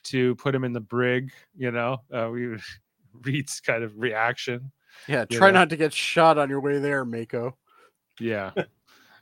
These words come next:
Speaker 1: So he sends him out there. Uh, there's a time jump here, and we go to the brig, uh, where Archer goes to talk to Reed again, uh, you know, just about, he's, he's like, "I can't believe you. You betrayed everything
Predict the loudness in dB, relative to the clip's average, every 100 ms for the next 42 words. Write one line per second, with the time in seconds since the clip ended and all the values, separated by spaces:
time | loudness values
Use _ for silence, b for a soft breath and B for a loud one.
0 | _ _ -16 -4 -2 0 -2 -4 -4 -4
1 | -2 0 2 2 2 0 2 2 -2 -6
2 | -18 -8 -6 -4 -4 -4 -4 -2 -2 0
3 | 4 6 4 2 2 2 0 2 4 2
4 | 2 -2 2 2 4 0 0 -2 -2 -4
5 | -10 b b b -2 2 4 4 2 2
6 | 0 0 2 2 -2 -6 -14 -4 -2 -2
7 | 0 -2 -4 -2 0 0 -4 -6 -4 -2
8 | -4 -4 -6 -6 -8 -12 _ b b b
9 | b -2 0 2 0 0 -2 -4 -6 -6
10 | -6 -10 -14 -12 -12 -10 -6 -4 -2 -4
11 | -10 -16 -12 -10 -10 -16 _ -18 -10 2
12 | 8 8 6 2 0 0 -2 4 4 4
13 | 4 8 10 10 6 6 8 8 10 10
14 | 10 10 8